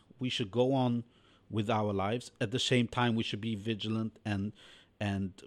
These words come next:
you know, report what we see or, or, or see what we can do to prevent that from happening. And some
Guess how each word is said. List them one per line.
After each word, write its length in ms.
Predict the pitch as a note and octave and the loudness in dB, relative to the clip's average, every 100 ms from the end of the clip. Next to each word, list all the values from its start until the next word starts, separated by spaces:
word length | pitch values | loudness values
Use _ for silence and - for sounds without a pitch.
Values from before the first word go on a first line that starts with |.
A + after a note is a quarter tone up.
| - | -16
you 200 | G#2+ G#2 | -8 -2
know, 280 | G#2 G2+ F#2+ G#2 | 0 0 0 -2
report 640 | G#2+ - - A2+ A2 - | -2 -4 -2 -2 -2 -4
what 180 | G2+ - | -6 -4
we 80 | G#2+ | -8
see 320 | - F#3 G3 | -6 -4 -2
or, 300 | G#2+ G2 - | 0 -2 -2
or, 240 | A2 G#2 - | -2 -4 -2
or 160 | A2 G#2 | -4 -4
see 500 | - - A2 G#2+ - | -6 -4 -4 -4 -4
what 260 | G#2+ G#2+ G#2+ | -4 -4 -4
we 80 | |
can 180 | - G#2 | -6 -4
do 240 | G2+ A2 G#2+ - - - | -2 -4 -6 -12 -20 -12
to 120 | - | -8
prevent 400 | F#2+ G#2+ A#2+ F3+ | -2 2 4 4
that 160 | B2+ - | 2 -2
from 200 | - A2+ | -2 0
happening. 500 | D#3 F3 F#2+ F2+ D#2 - - - - - | 2 0 -2 -4 -8 -16 -20 -18 -18 0
And 320 | C#3+ C3 B2 - | 4 4 4 0
some 500 | - C3+ A#2 A#2 | 0 2 2 0